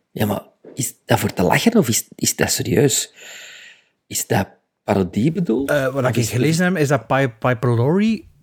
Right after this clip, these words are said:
Speaker 2: dacht dat ze een zwarte komedie aan het spelen was. En zelfs terwijl dat ze aan het spelen was, dacht ze dan, het was pas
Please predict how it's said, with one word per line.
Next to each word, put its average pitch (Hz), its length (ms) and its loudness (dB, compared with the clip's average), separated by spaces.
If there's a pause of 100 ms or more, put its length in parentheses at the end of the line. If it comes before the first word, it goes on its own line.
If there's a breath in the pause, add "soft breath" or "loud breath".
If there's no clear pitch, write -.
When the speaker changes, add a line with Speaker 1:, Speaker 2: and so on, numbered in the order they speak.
Speaker 2:
dacht 135 340 -4
dat 208 100 0
ze - 160 -4
een 131 140 2
zwarte 117 300 -2
komedie 139 400 2
aan 135 60 -2
het 123 100 -4
spelen 101 280 0
was. 95 440 -4 (100)
En 113 240 0
zelfs 120 300 0
terwijl 127 300 0
dat 156 140 0
ze - 60 -2
aan 123 60 0
het 107 80 -2
spelen 143 240 0
was, 190 120 2
dacht 156 180 -2
ze 143 80 -2
dan, 120 140 2
het 113 100 -6
was 139 120 0
pas - 280 -2